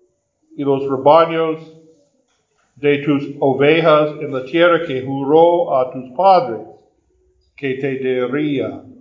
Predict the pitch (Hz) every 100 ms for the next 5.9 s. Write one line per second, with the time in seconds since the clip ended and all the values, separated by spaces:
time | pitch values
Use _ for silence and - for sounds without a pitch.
0 | - - _ - 185 190 185 - 180 202
1 | 196 190 180 170 175 _ _ _ - 156
2 | 151 151 139 160 170 170 180 185 180 180
3 | - 151 147 135 160 180 180 151 143 131
4 | - 175 175 160 156 135 139 139 143 131
5 | 110 120 127 - 147 139 131 117